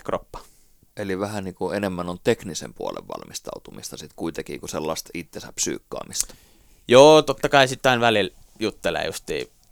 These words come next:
Speaker 1: muutamien kanssa, että nyt mä lähden kilpailemaan, että just siitäkin yritän hakea niitä tsemppijuttuja itselleni aina, että ne on aina vaan kotiin päin.
Speaker 2: Kerro vielä lisää siitä, että miten se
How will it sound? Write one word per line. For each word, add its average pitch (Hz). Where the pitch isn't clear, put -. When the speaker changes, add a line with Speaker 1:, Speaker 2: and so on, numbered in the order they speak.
Speaker 1:
muutamien 82
kanssa, 69
että -
nyt -
mä 92
lähden -
kilpailemaan, 62
että -
just -
siitäkin 98
yritän 98
hakea 95
niitä 87
tsemppijuttuja 92
itselleni 78
aina, 69
että -
ne 90
on 98
aina 92
vaan 92
kotiin -
päin. -
Speaker 2:
Kerro 151
vielä 123
lisää 107
siitä, 82
että 80
miten 110
se 90